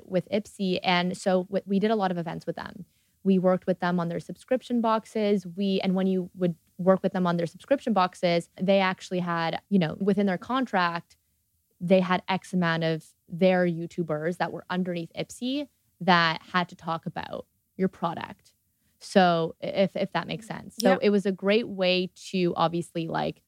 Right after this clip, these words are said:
Speaker 1: obviously have access to the Ipsy consumer base and their community, but also have access to the influencers that were underneath the Ipsy umbrella as well. So they were a great partner i-, in that sense. And I also think just, like, organically, once you kind of have your larger influencers kind of talking about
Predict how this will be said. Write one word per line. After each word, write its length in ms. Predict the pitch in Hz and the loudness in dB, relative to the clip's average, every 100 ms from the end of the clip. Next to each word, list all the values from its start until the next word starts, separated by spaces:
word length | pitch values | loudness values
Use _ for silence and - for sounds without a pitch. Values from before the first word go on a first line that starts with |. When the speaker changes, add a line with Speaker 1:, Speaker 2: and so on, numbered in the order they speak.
| _ | _
Speaker 1:
obviously 260 | 180 170 165 | -2 0 -2
have 80 | - | -2
access 340 | 160 - 175 | -4 -2 -4
to 80 | - | -4
the 80 | 175 | -4
Ipsy 580 | - 180 - 226 240 220 - _ _ | 0 0 0 2 2 0 -6 _ _
consumer 360 | 262 247 262 262 | 0 2 0 2
base 260 | 269 277 | 0 0
and 100 | 185 | -2
their 140 | 170 185 | -4 -6
community, 380 | 247 262 285 | -6 -4 -2
but 160 | 202 - | -4 -4
also 460 | - 285 - - 190 | 0 0 0 2 2
have 180 | 196 196 | 2 0
access 500 | 185 202 - 202 196 | -4 -6 -4 -6 -6
to 240 | - - 196 | -8 -4 -4
the 140 | 190 | -2
influencers 720 | 196 202 202 185 - 170 175 - _ - | -4 -4 -4 -4 0 0 0 -6 _ 2
that 140 | 196 | 2
were 140 | 196 - | 2 0
underneath 420 | 202 185 190 196 | -2 0 -4 -4
the 80 | - | -6
Ipsy 340 | 180 - 185 | -8 -8 -8
umbrella 460 | 160 160 170 175 - - | -4 -2 -2 -2 -10 -12
as 140 | 175 | -6
well. 380 | 190 196 - - - - | 0 0 0 -8 -16 -4
So 160 | 202 | 2
they 120 | 202 | 4
were 80 | 240 | 4
a 60 | 262 | 2
great 240 | 196 180 | 0 -2
partner 360 | - 170 170 170 - | -2 -6 -6 -10 -8
i-, 80 | 170 | -8
in 140 | 190 175 | -4 -4
that 200 | 160 - | -4 -4
sense. 400 | 202 220 233 - | 0 2 0 0
And 260 | 180 175 175 _ | 0 0 -2 _
I 80 | 196 | 4
also 260 | 196 190 226 | 4 2 0
think 220 | 240 220 | 0 -2
just, 160 | 208 196 | -2 -4
like, 120 | 190 | 0
organically, 600 | 190 175 160 170 196 190 | 0 0 -4 -4 -2 -2
once 220 | 175 170 | -2 -6
you 40 | - | -6
kind 160 | 175 | -6
of 60 | 170 | -6
have 240 | 180 170 | -8 -4
your 120 | 175 | -4
larger 440 | 160 165 160 165 170 | -4 -4 -6 -6 -8
influencers 540 | 160 156 160 160 160 | -8 -10 -10 -6 -8
kind 160 | 165 160 | -6 -10
of 40 | |
talking 380 | - 156 160 160 | -6 -6 -4 -4
about 360 | 160 156 160 | -2 0 0